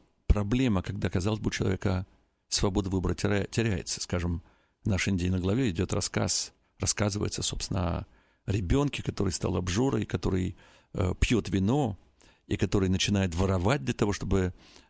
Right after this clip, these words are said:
э, м, находить еду, то есть покупать еду, наход-, на-, находить себе вино.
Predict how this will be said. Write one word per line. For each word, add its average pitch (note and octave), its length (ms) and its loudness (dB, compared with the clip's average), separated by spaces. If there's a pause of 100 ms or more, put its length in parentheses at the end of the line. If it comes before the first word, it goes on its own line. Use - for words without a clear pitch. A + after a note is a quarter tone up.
(140)
э, F2 480 0
м, F#2 600 -4
находить F#2 540 -2
еду, A2 300 0
то A2 100 -4
есть F2 120 -4
покупать F2 380 -2
еду, G#2+ 180 0
наход-, F2+ 300 -2
на-, G2 140 0
находить F2 360 -2
себе F#2+ 180 -2
вино. B2+ 340 2